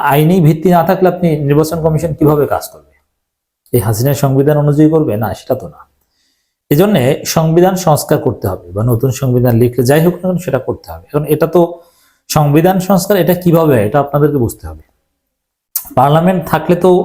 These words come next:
পার্লামেন্ট সংশোধনী প্রস্তাব পাস করতো, এই, কিন্তু পার্লামেন্ট তো এখন নেই, ডিসলভ,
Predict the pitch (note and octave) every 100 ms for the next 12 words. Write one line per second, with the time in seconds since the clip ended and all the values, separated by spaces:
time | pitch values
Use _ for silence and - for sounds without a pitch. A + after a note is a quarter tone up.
0 | - - _ - D3 D#3+ D#3+ D#3 - -
1 | - _ _ _ - D#3+ - D#3+ D#3 D3
2 | C#3 - - A#2 - - C3 - - -
3 | A#2 A#2+ A2 - _ _ B2 A#2+ C3 C#3+
4 | C#3 C3 A2 G2 F2+ D2 - - A2+ G#2